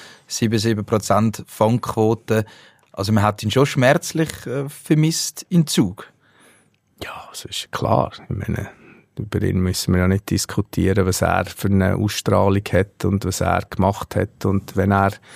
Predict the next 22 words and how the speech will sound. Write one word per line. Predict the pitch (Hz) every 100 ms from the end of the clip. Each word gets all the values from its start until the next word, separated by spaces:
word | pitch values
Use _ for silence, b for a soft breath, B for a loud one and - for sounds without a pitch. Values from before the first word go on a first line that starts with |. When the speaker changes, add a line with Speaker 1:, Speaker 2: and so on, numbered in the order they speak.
| B B B B
Speaker 2:
halt | - 92 95
einfach, | 95 101 - -
ja, | 107
da | - 98 123
ist | 123
jetzt | 110 101 -
einfach, | 98 - 107 -
äh, | 101 95 98
das | -
ist | 101
einfach | 104 -
eine | 101
gewisse | - 120 -
Sicherheit. | 101 165 - 180 160 - - -
Und | 110
das | 104 -
ist | 98
irgendwo | 104 101 95 104
logischerweise | 104 110 107 - 98 104 110
so | 104
in | 101
den, | 92 90